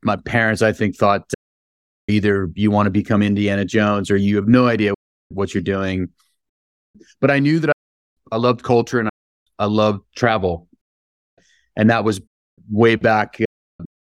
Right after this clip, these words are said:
since I was a teenager. And I just, fortunately or by happenstance, I was hired by a nonprofit association in San Francisco,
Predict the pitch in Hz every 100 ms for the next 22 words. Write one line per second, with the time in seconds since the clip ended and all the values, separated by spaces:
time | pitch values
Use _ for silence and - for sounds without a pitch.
0 | - 113 101 101 92 92 110 107 95 92
1 | 90 87 _ _ _ _ _ _ _ -
2 | - 131 131 127 131 160 - _ _ _
3 | _ _ _ _ - 131 143 139 143 135
4 | 139 131 117 _ - 113 110 107 101 -
5 | _ _ 113 104 120 127 127 120 117 110
6 | 107 - 107 107 104 104 - _ _ _
7 | _ _ - 120 - 131 135 135 127 123
8 | 117 113 113 113 113 110 107 107 104 104
9 | 110 127 123 127 127 92 - 117 104 107
10 | 101 107 98 - 104 107 - 127 - 113
11 | 101 95